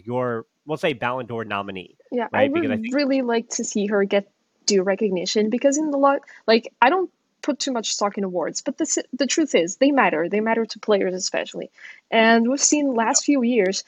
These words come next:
Speaker 2: she's been, like, incomprehensibly snubbed for all those awards. Like, she wasn't in the
Speaker 1: Yeah.
Speaker 2: best twenty-five for the Ballon d'Or, Ballon d'Or this year, like, uh, for
Speaker 1: Which is out-,
Speaker 2: twenty twenty-two,
Speaker 1: outrageous.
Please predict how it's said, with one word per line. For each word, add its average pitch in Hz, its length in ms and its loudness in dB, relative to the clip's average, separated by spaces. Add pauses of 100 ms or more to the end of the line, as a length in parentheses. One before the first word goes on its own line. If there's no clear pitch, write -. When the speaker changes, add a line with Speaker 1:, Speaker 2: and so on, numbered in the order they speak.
(100)
Speaker 2:
she's - 340 0 (200)
been, 269 380 4 (260)
like, - 340 -2 (220)
incomprehensibly 277 1040 2
snubbed - 680 0 (500)
for 214 360 0
all 240 280 6
those 208 220 -2
awards. 190 640 -6
Like, 190 260 -6
she - 180 2
wasn't 339 300 2
in 311 80 -2
the 269 80 2
Speaker 1:
Yeah. 247 60 0
Speaker 2:
best 254 240 4
twenty-five 220 420 -2
for 208 120 -6
the 185 80 -10
Ballon 190 340 -2
d'Or, 196 260 0
Ballon 202 360 -4
d'Or 190 260 0 (540)
this 208 460 0
year, - 320 -4
like, - 240 -4 (120)
uh, 175 200 -2
for 185 140 -2
Speaker 1:
Which - 140 -2
is 214 100 2
out-, - 80 2
Speaker 2:
twenty 190 160 0
twenty-two, 208 140 0
Speaker 1:
outrageous. 95 280 -2